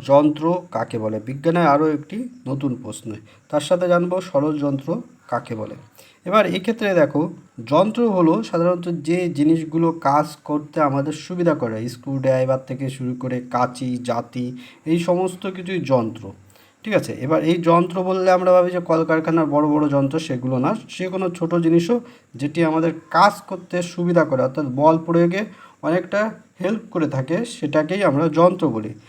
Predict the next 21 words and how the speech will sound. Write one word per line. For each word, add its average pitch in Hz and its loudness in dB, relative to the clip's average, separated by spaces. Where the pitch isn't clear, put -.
এবার 185 2
প্রশ্নের 208 -2
উত্তরে 214 -4
আমরা 208 0
কী 202 -6
লিখতে 214 -4
পারি? 214 -2
যে 202 0
সমস্ত 214 0
বস্তু 175 -2
ব্যবহার 147 6
করে 156 2
বা 139 6
যে 156 2
সমস্ত 202 -2
জিনিস 165 4
ব্যবহার 147 8
করে 143 0
বা 127 4
ব্যবহারের 170 6
ফলে 175 6